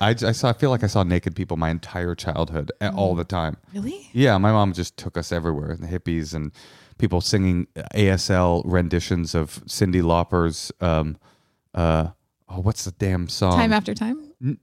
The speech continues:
Speaker 1: is it Time After Time? Yeah, I just, like, these, like, interpretive dance performances, and everybody was naked and had body hair, and it did not feel sexual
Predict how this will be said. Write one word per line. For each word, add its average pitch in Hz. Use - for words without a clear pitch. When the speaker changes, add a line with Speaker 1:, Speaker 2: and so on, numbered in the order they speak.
Speaker 1:
is 135
it 156
Time 160
After 165
Time? 160
Yeah, 107
I 101
just, 117
like, 104
these, 92
like, 90
interpretive 101
dance 95
performances, 98
and 85
everybody 95
was 85
naked 87
and 85
had 82
body 82
hair, 87
and 85
it 90
did 90
not 87
feel 87
sexual 82